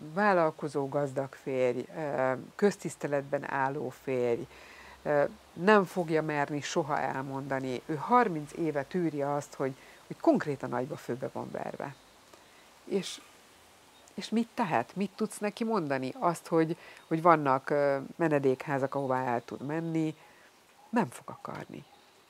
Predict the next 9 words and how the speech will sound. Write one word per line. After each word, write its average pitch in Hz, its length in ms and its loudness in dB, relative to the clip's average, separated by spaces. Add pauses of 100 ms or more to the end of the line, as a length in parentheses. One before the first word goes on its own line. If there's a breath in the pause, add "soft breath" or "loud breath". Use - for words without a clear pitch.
(260)
Nem 139 140 -10
fog - 160 -14
akarni, 139 440 -4
mert 135 240 -4
hát 143 160 -8
felnőtt 135 460 -2
gyerekek 151 460 -4
vannak 135 440 -6
már, 127 320 -2